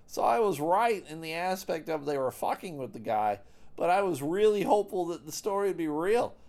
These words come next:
I'd love to hear that Mickey Mantle's getting beegers in the, underneath the bleachers.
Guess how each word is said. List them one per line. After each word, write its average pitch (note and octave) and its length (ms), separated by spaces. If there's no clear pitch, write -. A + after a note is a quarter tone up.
I'd E3+ 180
love G#3+ 380
to G3 140
hear G3+ 300
that D#3+ 180
Mickey F3+ 340
Mantle's E3+ 520
getting D#3 340
beegers D#3+ 680
in D3 300
the, A#2+ 80
underneath F3+ 560
the D3 100
bleachers. - 1000